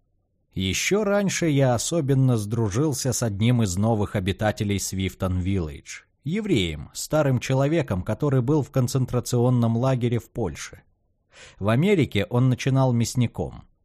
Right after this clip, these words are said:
потом купил магазин, а к тому времени, как я его встретил, владел уже, наверное, четырнадцатью мясными магазинами.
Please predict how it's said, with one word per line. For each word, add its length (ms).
потом 380
купил 380
магазин, 680
а 100
к 80
тому 260
времени, 440
как 240
я 120
его 200
встретил, 640
владел 520
уже, 260
наверное, 520
четырнадцатью 880
мясными 460
магазинами. 760